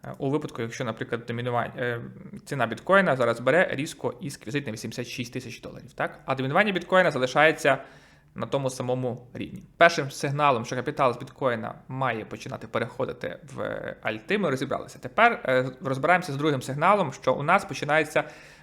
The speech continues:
е, середньостроковий розворот ринку криптовалют. Перед вами графік домінування U S D T. У попередньому відео ми показували діапазон п'ять і п'ять відсотків,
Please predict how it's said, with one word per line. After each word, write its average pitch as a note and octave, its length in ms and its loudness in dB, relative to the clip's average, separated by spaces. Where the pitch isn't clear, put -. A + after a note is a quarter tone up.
е, A#2+ 60 -4
середньостроковий C3+ 720 2
розворот C3 640 -2
ринку C3+ 360 -4
криптовалют. C3 500 -10
Перед B2+ 160 -2
вами G3 220 4
графік D3+ 240 0
домінування C3 760 0
U C3+ 140 -2
S B2+ 140 -2
D C3 100 -2
T. - 180 -8
У D#3 80 -8
попередньому F#3+ 380 4
відео A3 220 0
ми E3+ 80 2
показували E3 560 2
діапазон C#3 640 0
п'ять C3+ 280 4
і D3 60 -8
п'ять C3 280 2
відсотків, G3+ 540 -2